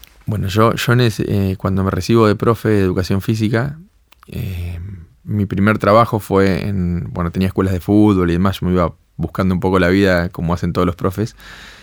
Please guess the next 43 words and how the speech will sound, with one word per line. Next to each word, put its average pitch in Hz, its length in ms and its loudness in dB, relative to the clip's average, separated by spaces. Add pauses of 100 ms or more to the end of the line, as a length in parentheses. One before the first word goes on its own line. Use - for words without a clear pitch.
(120)
y 101 100 -4
mi 101 100 2
primer 101 260 4
trabajo 104 320 2
importante, 95 580 0
por - 260 -8
llamarlo 92 400 -2
de - 40 2
alguna 92 220 2
forma, 104 280 0
fue 95 200 -2
en 87 60 0
la 87 100 -4
selección 87 400 -4
de 87 80 2
remo. 82 340 -2 (1120)
Al 87 240 0
quedar 110 300 4
como 107 180 4
preparador 98 360 4
físico 101 420 2
de 95 60 4
una 98 140 2
selección 90 400 -2
nacional, 117 600 -2 (220)
me 92 180 0
abrió 92 260 4
un 101 80 4
montón 92 340 2
de 95 80 2
otras 90 200 0
puertas, 90 360 2
porque 85 600 -4 (140)
ya - 180 -4
iba 95 180 2
con, 82 320 -2
con 87 160 -2
un 95 100 -2
currículum 87 580 -2
un 98 120 -8
poco 92 220 -2
más 90 340 -2
importante, 107 760 -2